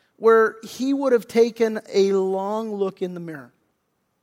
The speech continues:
if Saul were someone who, who truly would have taken a walk with his actions and said, "That's me, that's on me,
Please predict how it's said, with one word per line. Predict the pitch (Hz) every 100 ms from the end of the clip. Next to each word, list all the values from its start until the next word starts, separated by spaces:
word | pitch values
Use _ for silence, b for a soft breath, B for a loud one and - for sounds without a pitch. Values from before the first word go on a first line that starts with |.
| _ _ _ _ _ _ _ _ - -
if | 196
Saul | - 240 302 330
were | 311
someone | - 262 240 233
who, | 196 220 202 196
who | 185
truly | 214 - 277 294 285 202 151 - _ b b _
would | 220
have | 226 -
taken | 247 240 233
a | 214
walk | 202 208 214 233
with | 220
his | 190 175
actions | 180 185 - 185 160
and | 170 165
said, | - 185 175 b b b b b _ _ -
"That's | 185 220 -
me, | 196 185 165 139
that's | 139 170 -
on | 202 202 180
me, | 185 170 143 120